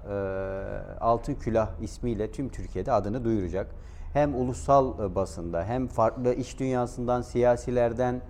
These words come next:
e, katılımcılarla birlikte şehrimizin o Kahramanmaraş'ın tanıtımı noktasındaki eksikliğine en azından, e, bir nebze olsun fayda sağlamak istiyoruz.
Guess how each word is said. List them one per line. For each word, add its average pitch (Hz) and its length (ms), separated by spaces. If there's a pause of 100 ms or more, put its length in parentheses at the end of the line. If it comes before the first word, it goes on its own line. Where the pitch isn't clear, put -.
(380)
e, 101 300
katılımcılarla 123 840
birlikte 120 460
şehrimizin 120 680
o 123 240
Kahramanmaraş'ın 123 960
tanıtımı 123 480
noktasındaki 104 600
eksikliğine 110 720 (360)
en 156 140
azından, 123 560 (120)
e, 107 160
bir 139 140
nebze 104 300
olsun 92 260
fayda 117 360
sağlamak 85 460
istiyoruz. 107 640